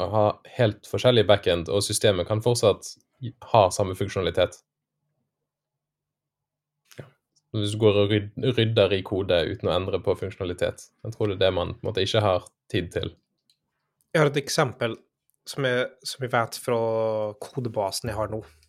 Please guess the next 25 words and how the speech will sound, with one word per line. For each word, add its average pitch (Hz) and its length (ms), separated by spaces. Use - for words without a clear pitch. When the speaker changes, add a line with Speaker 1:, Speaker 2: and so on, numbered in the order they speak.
Speaker 3:
Og 131 80
det, 120 140
på 160 80
et 156 160
tidspunkt 160 600
så - 220
hadde 131 160
jeg 107 60
en - 20
størrelse, 139 640
ehm, 110 720
som 143 240
ikke - 320
fantes 123 240
i 107 80
designsystemet, 110 800
altså 127 160
ikke 131 240
en 104 100
token 104 460
i 98 80
designsystemet, 104 720
på 120 80
en 120 60
måte. 156 160